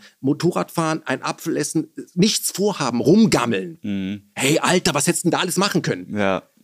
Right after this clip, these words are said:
Speaker 1: Freie Zeit ist nicht Freizeit, die gestaltet werden muss, damit ich
Speaker 2: Mhm.
Speaker 1: sie wieder bei Instagram, guck mal, was ich alles... Ey, ich war in Barbados mit diesem Foto, guck mal,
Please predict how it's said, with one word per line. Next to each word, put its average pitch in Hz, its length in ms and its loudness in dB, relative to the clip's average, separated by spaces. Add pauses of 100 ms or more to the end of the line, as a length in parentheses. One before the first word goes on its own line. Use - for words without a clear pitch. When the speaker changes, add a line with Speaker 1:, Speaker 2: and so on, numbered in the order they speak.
(200)
Speaker 1:
Freie 196 440 2
Zeit 185 420 0
ist - 220 -2
nicht 180 160 0
Freizeit, 165 480 -2
die 127 40 -6
gestaltet 147 540 -2
werden 123 220 -4
muss, 120 140 -4
damit 123 180 -4
ich - 40 -6
Speaker 2:
Mhm. - 20 -4
Speaker 1:
sie 127 80 -4
wieder 117 100 2
bei 123 100 -6
Instagram, 135 380 -6
guck 107 160 -4
mal, 135 60 0
was 107 120 -6
ich 190 140 -2
alles... 139 160 -4
Ey, 120 120 -4
ich 113 160 -6
war 101 80 -8
in 110 80 -6
Barbados 107 440 -6
mit 113 100 -6
diesem 107 180 -8
Foto, 110 220 -8
guck 113 80 -4
mal, 110 80 -4